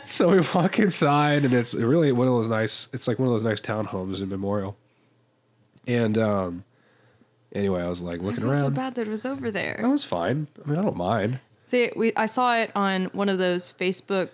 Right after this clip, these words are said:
Speaker 2: like, digital garage sale groups. I'm in, I'm, <laughs> I'm really bad. I was in one of 'em, um, and now I'm in, I think, like, three or four.
Speaker 1: Oh, boy.
Speaker 2: And so I saw it in one of those. I get notifications about them,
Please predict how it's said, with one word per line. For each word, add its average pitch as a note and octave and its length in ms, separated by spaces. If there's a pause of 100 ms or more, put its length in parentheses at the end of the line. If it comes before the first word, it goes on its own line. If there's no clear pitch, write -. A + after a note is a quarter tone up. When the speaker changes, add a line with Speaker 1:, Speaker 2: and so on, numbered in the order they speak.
(140)
Speaker 2:
like, D#3+ 380
digital F#3 380
garage E3 440
sale G3 240
groups. G#3+ 540 (260)
I'm G#3+ 160
in, A#3 240
I'm, G#3+ 160 (220)
<laughs> - 220
I'm A3 120
really A#3+ 160
bad. F3+ 220
I F3+ 80
was A3+ 200
in G3+ 320
one G#3+ 200
of G3 100
'em, E3 260 (580)
um, E3+ 600 (440)
and G3 340 (140)
now F#3+ 200
I'm F#3 200
in, E3 400
I E3+ 80
think, E3+ 200
like, D#3+ 160
three F3 160
or E3 80
four. E3+ 460 (180)
Speaker 1:
Oh, F#2 80
boy. E2+ 240 (120)
Speaker 2:
And F3 140
so E3+ 460 (840)
I G3 80
saw A3 220
it G3+ 80
in G#3 140
one G#3 120
of F3+ 140
those. E3+ 520
I F#3 60
get F#3 160
notifications F3+ 680
about D#3 260
them, D#3 280